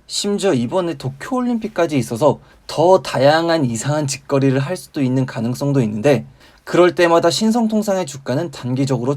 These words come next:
쭉 오를 수도 있습니다. 그 시기에 단타를 하셔도 좋겠지만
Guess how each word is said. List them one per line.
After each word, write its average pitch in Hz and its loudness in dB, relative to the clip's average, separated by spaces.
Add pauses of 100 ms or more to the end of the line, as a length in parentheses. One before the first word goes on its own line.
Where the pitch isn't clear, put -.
쭉 - -6
오를 131 0
수도 139 -4
있습니다. 113 2 (420)
그 196 0
시기에 208 2
단타를 143 -2
하셔도 208 -4
좋겠지만 139 -2